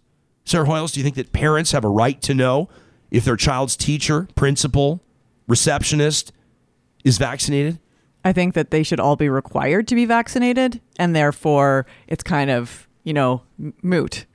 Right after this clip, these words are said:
Speaker 2: 'Cause, yeah, if they're
Speaker 1: It's a
Speaker 2: showing,
Speaker 1: given.
Speaker 2: yeah, if they're showing up at work, they're vaccinated.
Speaker 1: I like that take. Sam, what do you think? Do you think that people have a right to know, or is it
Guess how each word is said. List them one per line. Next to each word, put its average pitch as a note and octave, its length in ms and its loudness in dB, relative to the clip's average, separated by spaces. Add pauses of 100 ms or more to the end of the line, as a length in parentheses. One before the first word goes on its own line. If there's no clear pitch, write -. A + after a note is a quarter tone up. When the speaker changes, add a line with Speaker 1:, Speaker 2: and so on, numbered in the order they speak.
Speaker 2:
'Cause, F#3 260 2
yeah, F#3 300 2
if D#3+ 100 -4
they're F3+ 80 2
Speaker 1:
It's F#3 100 0
a - 60 4
Speaker 2:
showing, G#3+ 220 4
Speaker 1:
given. E2 220 -4 (180)
Speaker 2:
yeah, F#3+ 180 4
if D#3 120 -2
they're D3 100 -2
showing G3 260 2
up A#3+ 140 0
at C4+ 80 2
work, A3+ 340 0 (240)
they're G3+ 200 2
vaccinated. - 680 -4 (580)
Speaker 1:
I F#2 60 -4
like F#2+ 200 0
that F#2 220 -2
take. - 460 -2
Sam, D#3 320 0
what F#3+ 100 4
do F3+ 60 0
you E3+ 80 4
think? C3+ 260 0
Do C3 80 -6
you B2 60 4
think D#3 140 2
that D3 100 -8
people F3 200 4
have E3 120 4
a - 20 4
right D#3+ 220 2
to - 80 0
know, D#3 160 4
or G#3 120 4
is C3 120 0
it C3+ 120 2